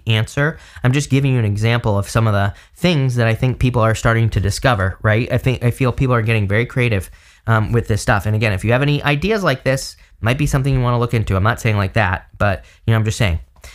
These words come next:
Uh, you have the King of Pentacles, the Knight of Swords, and the P-, Knight of Cups.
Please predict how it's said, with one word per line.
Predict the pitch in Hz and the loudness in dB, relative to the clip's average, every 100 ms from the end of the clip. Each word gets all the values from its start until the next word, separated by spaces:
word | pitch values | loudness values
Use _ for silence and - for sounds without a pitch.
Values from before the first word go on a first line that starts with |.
| - - | -12 -2
Uh, | |
you | 131 | 0
have | 175 208 | 0 0
the | 208 180 | -2 -2
King | - 143 | -2 -2
of | 135 | 2
Pentacles, | 123 120 123 120 | 0 0 -2 -2
the | 107 | 0
Knight | 98 101 | 0 0
of | |
Swords, | - 107 104 101 - | 0 0 0 -2 -4
and | 107 101 | -2 0
the | 92 90 | 0 -2
P-, | - - | -2 -4
Knight | 120 113 101 | 0 2 0
of | - | 0
Cups. | 104 117 - - | 0 -2 -8 -16